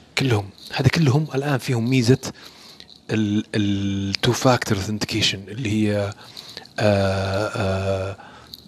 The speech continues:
الثنائي، التحقق الثنائي، عفوا. إي، زي البنك، لما تدخل البنك وتحط باسوردك يرسل لك اس ام اس على جوالك.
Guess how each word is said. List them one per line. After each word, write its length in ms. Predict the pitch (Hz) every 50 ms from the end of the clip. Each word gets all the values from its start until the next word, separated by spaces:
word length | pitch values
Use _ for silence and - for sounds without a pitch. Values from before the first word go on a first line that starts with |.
| - 123 113 117 110 - - -
الثنائي، 580 | 117 - - - 120 123 123 117 107 101 101 95
التحقق 440 | 101 - - 123 131 - - - 110
الثنائي، 420 | - - 120 117 110 104 101 98
عفوا. 240 | 101 98 - - 104 98 - - 113
إي، 140 | 113 101 92
زي 220 | 117 120 135 147 139
البنك، 380 | 127 120 117 101 - - -
لما 140 | 110 110 113
تدخل 260 | 107 - - 113 110
البنك 500 | 104 101 113 104 117 120 - - - -
وتحط 720 | 113 98 98 - - - - - - - - - - - -
باسوردك 520 | 120 117 - 117 104 110 131 131 - -
يرسل 220 | 147 - - 170
لك 140 | 143 127 -
اس 100 | 123 -
ام 40 | 143
اس 120 | 143 -
على 100 | 107 110
جوالك. 480 | 110 117 104 101 95 101 - - -